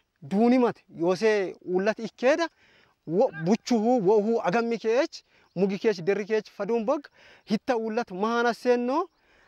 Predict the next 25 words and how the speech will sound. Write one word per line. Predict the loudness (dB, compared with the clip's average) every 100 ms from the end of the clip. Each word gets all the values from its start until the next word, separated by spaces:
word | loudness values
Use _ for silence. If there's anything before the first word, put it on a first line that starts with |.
| _ _ _ _ -6
dandeeshoda | -2 2 0 0 -2 -2
irkana | -4 -4 -2 0
muree | 0 0
na | 0
gureen | 0 0 0
keech | -2 -2 -4
wohu | -4 -2 -2 -4
buchuu | -6 -6 -6 -4
qoramanoga | 0 2 4 4 2
asii | -2 -2 0
dandaassanu | 0 0 -2 0 0 -2 _ -20 _
hikkannis | -4 0 2 2 -2
qaxxalli | -2 0 0 0
keech | 2 2 0 -10 _ _ -6
wo'us | 0 2 2 0 -4 -8
mato | -4 0 2
gabiin | 2 0 -2
tochiin | -4 -4 -4 -4 -4
aaqi | -4 -4 -2
keech | 0 0 0 _ _ -6
higano | 0 2 2
hagarraa | 2 2 0 -2
kat | -6 -8 _ _ -6
makkiseen | -6 -4 0 2 2
keech, | 2 0 0